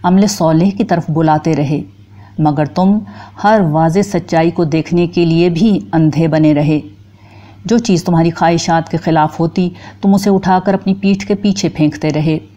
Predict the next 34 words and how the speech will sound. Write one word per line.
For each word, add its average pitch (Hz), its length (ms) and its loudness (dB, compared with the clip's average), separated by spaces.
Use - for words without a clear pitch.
جو 185 180 2
چیز 233 260 0
تمہارے 196 280 4
تعصبات 165 540 0
کے 175 80 0
خلاف 170 460 0
ہوتی، 151 280 0
تم 214 160 2
بلا 196 300 2
سوچے 185 380 0
سمجھے 170 540 0
اس 160 160 -10
کے 170 80 -2
خلاف 160 440 0
ہو 147 120 -2
گئے۔ 156 140 -2
تم 214 160 4
دنیا 185 400 4
کا 220 60 0
سودا 185 360 0
خریدنے 170 500 0
چار 180 340 2
دکانوں 165 380 0
پر 156 160 0
جاتے 147 340 0
تھے، 165 160 -4
مگر - 200 2
جنت 156 460 2
کا 220 80 2
سودا 170 340 0
تمہیں 208 340 2
اتنا 147 360 0
سستا 247 360 0
لگا 202 320 0